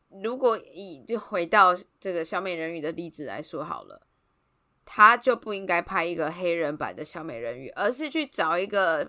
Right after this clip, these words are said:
非洲部落，他们也可能一个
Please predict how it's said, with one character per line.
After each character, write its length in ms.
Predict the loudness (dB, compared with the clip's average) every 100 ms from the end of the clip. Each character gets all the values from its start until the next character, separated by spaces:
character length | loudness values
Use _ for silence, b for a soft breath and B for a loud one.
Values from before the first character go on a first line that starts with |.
| -8
非 300 | 4 4 4
洲 300 | -2 0 0
部 300 | 0 -4 -2
落， 240 | -2 -2 -2
他 240 | -4 -6
们 200 | -4 -4
也 80 | -6
可 160 | -8
能 120 | -8 -8
一 80 |
个 320 | -4 -2 -2